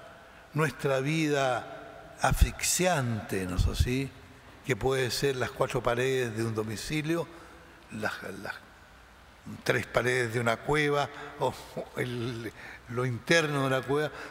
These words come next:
para salir a buscar lo otro, lo fantástico que es el mundo, ¿no es así?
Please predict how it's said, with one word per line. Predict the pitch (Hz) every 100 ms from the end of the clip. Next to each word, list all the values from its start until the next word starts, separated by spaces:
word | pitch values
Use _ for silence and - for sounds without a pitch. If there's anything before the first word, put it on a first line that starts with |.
| - - -
para | 180 156
salir | - 143 180
a | 196
buscar | 143 - - 233 233
lo | 131 127
otro, | 147 190 - 101 90 85 - - - - - - - - -
lo | 131 135
fantástico | 143 123 110 185 165 - 160 143 139
que | 120
es | -
el | 120
mundo, | 117 139 113 95 85
¿no | 85
es | -
así? | 101 - 131